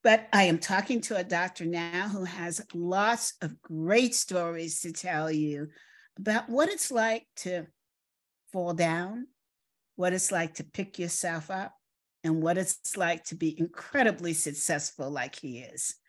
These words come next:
So I am so anxious to hear his story. I know a little bit about it because I signed up for his newsletter, right? And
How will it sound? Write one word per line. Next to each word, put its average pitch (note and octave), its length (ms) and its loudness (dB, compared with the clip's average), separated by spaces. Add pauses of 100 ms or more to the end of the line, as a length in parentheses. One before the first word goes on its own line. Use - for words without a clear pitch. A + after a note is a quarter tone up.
(280)
So A3+ 180 6 (100)
I A3+ 100 8
am A3 120 8
so A#3+ 560 6
anxious A3 460 0
to G3 120 -12
hear F#3 320 0
his F3+ 240 -4
story. D#3 540 -2 (460)
I A#3+ 80 6
know F4 260 8
a - 20 4
little A#3+ 280 4
bit F#3 180 0
about D3+ 320 -4
it D3+ 120 -12
because E3+ 300 -6
I C#4+ 120 2
signed D#3 400 4
up E3+ 160 0
for B2+ 140 -12
his F3 380 0
newsletter, D3 720 -2 (260)
right? D3+ 300 -6 (540)
And F#3 120 -2